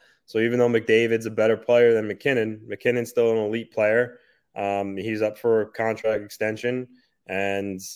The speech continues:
you know, it was just, it was basically inevitable that he was gonna get more than McDavid. It's not that it's deserved. It's just,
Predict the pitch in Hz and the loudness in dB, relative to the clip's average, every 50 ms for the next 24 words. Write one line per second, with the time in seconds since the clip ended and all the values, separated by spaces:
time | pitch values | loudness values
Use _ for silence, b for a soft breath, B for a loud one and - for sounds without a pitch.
0 | - _ _ _ - 101 95 98 101 110 117 110 107 104 104 101 101 - - - | -20 _ _ _ -10 -6 -4 -2 -2 0 0 0 0 0 -2 -4 -8 -10 -16 -14
1 | - - 101 98 - - - - - - _ _ _ _ _ _ _ _ _ _ | -8 -8 -8 -8 -8 -12 -20 -20 -20 -20 _ _ _ _ _ _ _ _ _ _
2 | _ _ _ _ _ _ _ _ - _ _ - - - - 113 104 104 101 101 | _ _ _ _ _ _ _ _ -20 _ _ -14 -12 -10 -10 -8 -8 -8 -10 -12
3 | 98 98 95 113 131 143 131 - 113 120 120 113 110 107 120 135 131 123 113 104 | -10 -2 4 4 4 4 2 -2 0 4 4 4 6 4 2 2 2 0 -2 0
4 | 104 104 107 104 101 101 98 101 107 110 110 110 113 110 110 107 104 104 131 113 | 2 2 2 4 2 0 0 -2 -4 -4 -4 -2 -2 0 0 0 -2 -2 0 0
5 | 113 113 110 110 107 110 107 104 104 104 104 104 - _ _ - 104 95 - 131 | 2 2 2 2 2 0 0 -2 -6 -8 -10 -12 -18 _ _ -10 -8 -2 0 2
6 | 127 117 95 90 95 95 135 139 135 139 131 120 117 - - 110 101 95 117 127 | 2 2 0 -2 -2 0 0 0 2 2 2 0 0 -2 -4 -6 -4 0 2 2
7 | 139 123 104 98 101 110 104 - 120 110 107 - - | 4 4 2 2 0 -6 -10 -6 -6 -6 -6 -8 -12